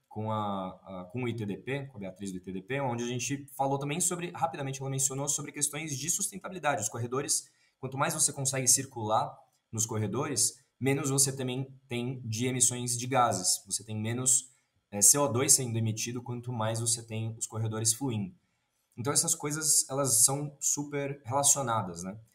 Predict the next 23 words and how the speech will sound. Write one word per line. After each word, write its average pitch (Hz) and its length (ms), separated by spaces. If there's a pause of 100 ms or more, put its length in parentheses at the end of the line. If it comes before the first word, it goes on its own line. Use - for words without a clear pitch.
(100)
São 196 240
temas 143 280
complexos, - 800 (360)
mas 110 100
que 131 60
a - 20
gente 117 160
não 127 140
pode 127 240
trabalhar 120 260
de 117 80
forma 120 400 (180)
isolada, 113 460
cilada. 101 580 (520)
Então, 107 300
o 113 40
painel 110 300
vai 117 100
cada 117 160
vez 113 220
mais 113 320
considerar 107 760
isso 113 480